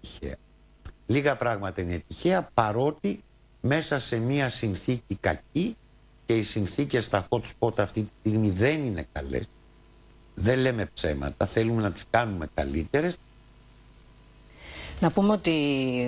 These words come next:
Speaker 2: ήταν πολύ σημαντικά αυτά που είπε ο κύριος Μουζάλας στην
Speaker 1: Μμμ.
Speaker 2: συνάδελφο, την Αλεξία Κουλούρη. Η χώρα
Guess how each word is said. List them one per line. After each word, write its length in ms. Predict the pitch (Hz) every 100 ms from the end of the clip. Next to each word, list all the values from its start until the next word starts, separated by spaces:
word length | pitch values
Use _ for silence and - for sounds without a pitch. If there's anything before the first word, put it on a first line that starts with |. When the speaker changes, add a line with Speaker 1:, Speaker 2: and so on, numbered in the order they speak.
| 127
Speaker 2:
ήταν 180 | 147 170
πολύ 140 | 175
σημαντικά 300 | 185 151 135
αυτά 180 | 131 131
που 60 |
είπε 140 | 127 135
ο 40 |
κύριος 420 | 117 127 123 - 151
Μουζάλας 400 | 131 127 127 131
στην 160 | 139
Speaker 1:
Μμμ. 60 | 127
Speaker 2:
συνάδελφο, 340 | - 139 135
την 80 | 143
Αλεξία 300 | 127 - 151
Κουλούρη. 500 | 143 135 139 165 -
Η 80 | 170
χώρα 520 | - 190 196 165 127